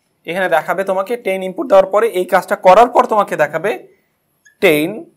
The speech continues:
is the, is the even number, ইভিইএন, even number। এই যে টেন দেখাচ্ছে, তাই না? তো এই টেন কোথা থেকে দেখাবে? এই নাম্বার থেকে, কারণ নাম্বারই টেন দেখাচ্ছিল। আর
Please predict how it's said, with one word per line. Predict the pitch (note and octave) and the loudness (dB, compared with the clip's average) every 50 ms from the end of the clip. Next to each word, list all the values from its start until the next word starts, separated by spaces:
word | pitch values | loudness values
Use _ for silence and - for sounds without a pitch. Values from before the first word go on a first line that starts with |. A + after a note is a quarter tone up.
| _ _ _ _ D#3 | _ _ _ _ -8
is | E3+ F#3+ F#3+ F3+ D#3 C#3 | -8 -6 -6 -8 -6 0
the, | C3 B2+ C3+ E3 D#4+ G4+ G4+ - _ _ _ _ _ _ _ _ _ _ _ _ _ D#3 | 2 4 4 4 2 0 -6 -12 _ _ _ _ _ _ _ _ _ _ _ _ _ -18
is | D#3+ E3 E3+ E3 | -16 -14 -14 -16
the | D#3+ D#3+ _ D3 C#3 C#3 D#3+ F#3+ - - _ F3+ F#3 F3 | -16 -8 _ -2 -2 0 -2 -4 -8 -12 _ -14 -12 -8
even | D#3 F3 E3 B2+ | -6 -6 -6 -6
number, | A2+ A2+ A2+ A2+ A2+ C#3+ E3 E3 D3+ | -6 -10 -12 -4 -2 -2 -2 -2 -6
ইভিইএন, | D#3 D3+ D3+ D#3 D3+ D3+ C#3+ C#3 C#3 C#3+ C3+ B2+ B2+ B2 B2 | -12 -14 -14 -12 -14 -14 -14 -12 -12 -12 -10 -10 -10 -10 -10
even | B2 B2 A#2+ A2+ C3+ D#3 D3+ | -12 -14 -12 -8 -8 -8 -8
number। | B2+ A2+ A2 G#2+ A2+ A#2 - - - _ _ _ _ _ _ _ _ _ _ _ _ _ _ _ _ _ _ _ _ _ _ _ _ _ _ _ | -8 -12 -12 -14 -14 -18 -20 -20 -20 _ _ _ _ _ _ _ _ _ _ _ _ _ _ _ _ _ _ _ _ _ _ _ _ _ _ _
এই | - G3+ G#3+ | -14 -14 -12
যে | G#3 A3 | -12 -12
টেন | G#3+ G#3+ G#3+ G#3 G3 F3+ | -6 -4 -4 -4 0 -2
দেখাচ্ছে, | F3 F3 - G#3 F#3+ - - E3+ B2+ - - _ _ _ _ _ _ _ _ _ - _ | -2 2 2 0 -2 -2 -8 -10 -10 -10 -12 _ _ _ _ _ _ _ _ _ -20 _
তাই | _ B2+ C#3+ | _ -8 -6
না? | F#3 A3 - - - _ _ _ _ _ _ | -6 -6 -8 -10 -14 _ _ _ _ _ _
তো | - | -8
এই | D#3+ - E3+ F#3 F#3+ | -6 -4 -4 -4 -6
টেন | F#3 F#3+ - F#3 F3+ F#3 F#3 F#3 | -6 -4 -2 0 0 0 -2 -6
কোথা | F3+ - F#3+ G3 G3 | -6 -6 -6 -4 -4
থেকে | G#3 G3+ G3 | -4 -4 0
দেখাবে? | G3 G3 F3+ F#3 F3+ D#3+ C#3 B2 A2 G#2 - _ | 0 0 0 0 -4 -6 -6 -8 -10 -12 -14 _
এই | C#3 D3 D3 D3 D3 | -16 -16 -14 -14 -10
নাম্বার | C#3 C3+ B2 B2 B2 B2 B2 | -8 -8 -6 -4 -4 -4 -6
থেকে, | - A#2+ G#2 | -6 -14 -8
কারণ | F#2+ A#2+ B2 B2+ | -6 -6 -6 -4
নাম্বারই | B2 B2 B2+ C3 C3+ C#3 D3+ | -4 -6 -4 -4 -4 -4 -4
টেন | D3 D3+ C3+ B2 | -6 -8 -10 -8
দেখাচ্ছিল। | A#2 A2+ G#2+ - A#2 - - A#2 - A#2 A2+ _ _ _ _ _ _ _ _ _ _ _ _ _ _ | -8 -10 -12 -12 -16 -18 -18 -20 -20 -20 -20 _ _ _ _ _ _ _ _ _ _ _ _ _ _
আর | _ D#3+ F3+ G3 G3 | _ -2 0 0 0